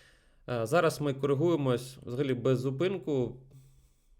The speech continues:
без відкатних рухів, можна так сказати, зупинки у нас були. Це дуже непоганий, м, ознака бичача для криптовалюти. І хочу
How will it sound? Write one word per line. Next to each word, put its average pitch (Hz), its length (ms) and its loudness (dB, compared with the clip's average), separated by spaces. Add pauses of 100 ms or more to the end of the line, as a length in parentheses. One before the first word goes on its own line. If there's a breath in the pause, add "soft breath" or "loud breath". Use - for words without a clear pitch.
(140)
без 127 260 0
відкатних 123 440 -4
рухів, 117 280 -4
можна 101 180 -8
так 98 80 -8
сказати, 98 260 -6
зупинки 117 460 -6
у 110 40 -4
нас 107 160 -6
були. 104 300 -6 (680 loud breath)
Це - 160 -8
дуже 123 280 -2
непоганий, 120 540 0 (480)
м, 110 280 -8
ознака 143 480 -4
бичача 139 500 -8
для 120 220 -4
криптовалюти. 117 720 -6 (560 soft breath)
І 135 280 0 (180)
хочу 139 440 -2